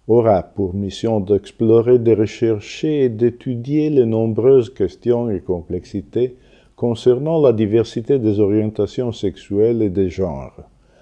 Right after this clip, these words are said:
au regard des changements socio-culturels, de la pensée psychanalytique et de la connaissance sur une période de plus d'un siècle de travail. L'équipe de travail sur les problématiques institutionnelles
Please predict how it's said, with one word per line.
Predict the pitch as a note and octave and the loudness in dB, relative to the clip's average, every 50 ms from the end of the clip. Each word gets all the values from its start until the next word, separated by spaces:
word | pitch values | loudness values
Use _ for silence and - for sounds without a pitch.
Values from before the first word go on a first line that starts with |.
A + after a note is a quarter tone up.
| _ _ _ _ _ _ _ _ | _ _ _ _ _ _ _ _
au | A2+ A#2+ | 2 4
regard | A#2 A#2 A#2+ A2 A#2+ A#2+ A#2 A2 G#2 G#2 | 4 4 4 4 4 4 4 4 4 2
des | G#2 G2+ | 0 0
changements | - - - G#2+ A2 A2 G#2 F2 F#2+ G2 G2 G2+ G#2 G#2 G#2 G2 | 0 -2 -4 -2 -2 -2 -2 -4 -4 -4 -2 -2 -2 -2 -2 -4
socio-culturels, | - - - G2 F#2+ F2+ - - G#2 G2+ G2 F#2+ - F#2+ E2+ D2+ - - F2 F2 F#2 G2+ G#2 G#2+ A#2+ C3 C3+ - _ _ _ _ _ _ _ _ _ | -6 -4 -2 -2 -2 -2 -2 -2 0 0 0 -2 -4 -8 -8 -8 -8 -10 -10 -6 -4 -2 -2 0 -2 -2 -4 -8 _ _ _ _ _ _ _ _ _
de | G#2 G#2 | 0 2
la | G2+ G#2+ G#2 | 4 2 2
pensée | - G#2 G#2 G2+ G2 - - - G#2+ G2 | 2 0 -2 -2 -4 -6 -2 -2 -2 -2
psychanalytique | - - G#2 F2+ G2 F#2 F2+ F2+ F#2 F#2+ F#2+ - - C3+ C#3 C3+ - - - _ _ | -2 -6 -8 -8 -6 -6 -6 -6 -8 -8 -8 -6 -6 -6 -6 -6 -10 -20 -20 _ _
et | G2 | -6
de | F#2+ G2+ | -4 0
la | G#2+ G#2 G#2 | 0 0 0
connaissance | - B2+ A#2+ A2+ G#2+ - - - B2+ C3 B2+ - - A2 | 0 -2 -2 -2 -2 -4 -4 -6 -6 -4 -6 -6 -8 -10
sur | - - - G#2+ G#2 G#2+ | -10 -8 -8 -6 -6 -6
une | G#2 F#2+ | -6 -4
période | - G2+ G2+ F#2+ G#2+ A2+ A#2+ A2+ G#2+ G2 F#2 F2 F2 | -2 -2 -2 0 2 2 2 0 0 -4 -8 -6 -2
de | G2+ G2 | -2 -2
plus | F#2 - _ - B2+ D3 D3 | -2 -4 _ -8 -6 -6 -4
d'un | A#2+ A#2+ G#2 G2 F#2 F2 - | -4 -4 -6 -6 -6 -8 -12
siècle | - - A2+ A2+ A2 G#2+ G#2 - - G2 F#2+ D#2+ | -8 -4 0 0 0 0 -2 -4 -8 -10 -8 -6
de | D#2 E2 | -8 -8
travail. | - - - - D2+ D2 D2+ C2 B1 A#1+ A#1 A#1+ B1 - - _ _ _ _ _ _ _ _ _ _ _ _ _ _ _ _ _ _ _ _ _ _ _ _ _ _ _ - | -10 -10 -12 -12 -12 -10 -10 -12 -12 -12 -14 -16 -18 -20 -20 _ _ _ _ _ _ _ _ _ _ _ _ _ _ _ _ _ _ _ _ _ _ _ _ _ _ _ 2
L'équipe | A2+ C3 B2+ - F3+ F3 - - | 2 2 2 2 0 0 0 -2
de | C3+ G#2 A#2 A2+ | 0 2 2 0
travail | - - - A#2 A#2 G2+ A#2+ A#2+ B2 B2 A#2+ A#2 G#2+ F#2+ | 2 2 2 2 4 4 4 4 6 6 4 4 2 0
sur | - - - G2 E2+ G2 | -4 -6 -6 -4 -2 0
les | G2 F#2+ | -2 -2
problématiques | - - A2 A2+ A2 A#2 A#2 A#2 A#2 G#2+ - E3 D3+ - A2+ | -2 0 2 2 2 2 2 0 0 -2 -2 -4 -2 0 0
institutionnelles | A2 G#2 - - A2+ G2+ - A2 G#2 - - G#2 G2+ G2+ G2+ F#2+ F2 E2 E2+ F2+ | -2 -2 -2 -6 -6 -6 -4 -6 -6 -6 -4 -4 -4 -2 -2 -2 -2 -2 -4 -6